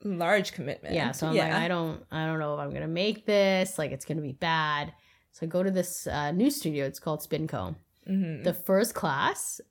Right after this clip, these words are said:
Speaker 2: I, it was good. Like, it was really good. It was a definitely different type of class. The intensity is different. They use some free weights for your arms and all of that stuff. And then, um, there's a lot, there's, there's a bit of choreography that goes into it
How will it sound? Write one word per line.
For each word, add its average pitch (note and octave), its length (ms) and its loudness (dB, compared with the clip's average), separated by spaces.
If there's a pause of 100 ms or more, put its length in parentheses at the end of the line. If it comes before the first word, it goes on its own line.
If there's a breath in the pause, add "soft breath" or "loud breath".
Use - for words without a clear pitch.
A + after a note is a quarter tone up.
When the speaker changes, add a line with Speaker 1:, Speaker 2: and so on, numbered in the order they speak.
Speaker 2:
I, C#3+ 480 -2 (120)
it G3+ 60 2
was G3+ 140 6
good. - 340 4 (160)
Like, F3 200 0
it F3 60 4
was E3 160 0
really A3+ 200 6
good. D3+ 260 0
It - 120 -4
was E3+ 100 0
a D#3 60 2 (200)
definitely B3+ 460 4
different D#3 400 -2
type D3 160 -6
of C#3 80 -10
class. C3+ 300 -4
The D#3+ 100 -2
intensity G3 580 0
is D#3+ 140 -2
different. D3+ 480 -6 (300 loud breath)
They D#3 80 -2
use E3 340 0
some D#3+ 180 2
free G#3+ 300 0
weights D#3+ 400 -2
for D#3 160 -2
your C#3+ 320 -2
arms D#3+ 400 -2
and D#3 80 -2
all D3 160 -4
of D#3 60 -8
that C#3 220 -6
stuff. C#3 360 -4 (520 loud breath)
And E3 200 0
then, D#3 480 -2
um, D3 320 -4
there's F3 160 -2
a F#3 60 2
lot, A3 340 0
there's, A3 220 4
there's G#3+ 220 0
a A#3 40 0
bit D4 100 2
of - 80 -2
choreography - 720 -4
that - 200 -4
goes D3+ 200 -4
into D3 220 -6
it - 120 -10